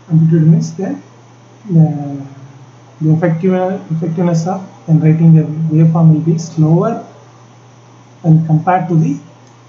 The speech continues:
basal region. When it goes to the apex apical region, it will have a, uh, reduction in the, uh, generation of the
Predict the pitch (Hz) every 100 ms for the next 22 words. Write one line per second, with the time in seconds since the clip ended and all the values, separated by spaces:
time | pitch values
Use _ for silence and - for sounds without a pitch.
0 | 165 151 147 147 139 127 - 139 123 -
1 | - - - - - 160 160 160 165 165
2 | 160 180 165 170 165 - - - - -
3 | - - 170 165 165 165 160 - - 165
4 | 160 160 - - - - - - 269 170
5 | 160 156 151 147 147 143 143 160 160 180
6 | - 180 160 156 220 285 - - - -
7 | - 277 - 165 160 160 156 147 - 156
8 | - 185